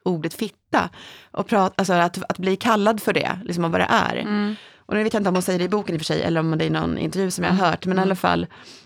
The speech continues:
Speaker 1: Och jag tänker att det finns många ord vi, vi borde reclaima.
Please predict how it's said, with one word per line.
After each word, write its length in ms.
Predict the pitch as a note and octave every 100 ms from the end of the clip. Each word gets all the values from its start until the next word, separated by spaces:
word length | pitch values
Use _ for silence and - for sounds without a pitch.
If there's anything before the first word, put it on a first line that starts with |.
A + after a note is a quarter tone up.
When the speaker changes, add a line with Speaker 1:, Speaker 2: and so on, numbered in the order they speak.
| -
Speaker 1:
Och 120 | G3+
jag 100 | F#3
tänker 220 | C4 C#4
att 40 | G3
det 80 |
finns 220 | F3+ F#3 G3
många 460 | A3 F#3 D#3+ D4+
ord 200 | D4+ D#3
vi, 360 | E3+ F3 E3 -
vi 160 | F3 E3+
borde 340 | E3+ E3 D#3+
reclaima. 640 | D#3+ E3 G#3 F#3 D#3+ G#3